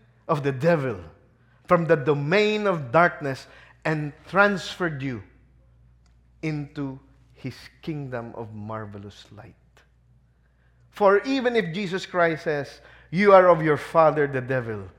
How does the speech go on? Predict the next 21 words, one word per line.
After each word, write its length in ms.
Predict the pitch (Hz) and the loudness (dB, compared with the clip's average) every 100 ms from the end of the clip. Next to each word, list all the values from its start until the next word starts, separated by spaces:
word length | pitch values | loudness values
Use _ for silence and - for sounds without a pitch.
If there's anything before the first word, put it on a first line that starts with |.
| _ _ _ _ _ _ _ _ _ _ - 123 | _ _ _ _ _ _ _ _ _ _ -20 -6
God 280 | 131 135 127 | -2 -2 -4
the 80 | |
Father 480 | 117 139 131 123 117 | -10 -6 -6 -6 -10
wants 440 | 113 123 123 - 123 | -8 -8 -8 -14 -12
you 340 | 135 135 101 - _ _ _ - | -8 -8 -10 -18 _ _ _ -14
to 120 | 131 | -10
establish 960 | 110 - - - 135 139 143 151 139 - - - | -10 -14 -14 -2 0 0 -4 -8 -10 -16 -20 -10
a 140 | 120 | -10
father 760 | 107 - - 143 139 143 143 143 - _ - | -10 -10 -2 0 0 -2 -8 -10 -20 _ -10
and 280 | 127 123 - | -8 -10 -12
child 640 | - 143 135 123 117 120 - | -10 -4 -4 -4 -6 -12 -16
relationship 840 | 123 120 120 120 - 110 - 110 - 113 | -12 -10 -8 -10 -12 -16 -14 -16 -18 -18
with 200 | 110 104 | -14 -14
him. 340 | 104 107 95 87 - _ _ _ _ _ _ _ _ _ 160 | -12 -14 -14 -20 -20 _ _ _ _ _ _ _ _ _ -8
Because 320 | 190 208 214 | -2 -2 -4
it 120 | - | -8
says 320 | - 214 214 | 0 2 0
in 220 | 196 175 | -2 -4
John 320 | 143 202 196 - | 2 2 2 0
chapter 400 | 196 185 - 185 | -2 -2 -2 -2
one, 460 | 160 170 156 123 | 0 0 0 -4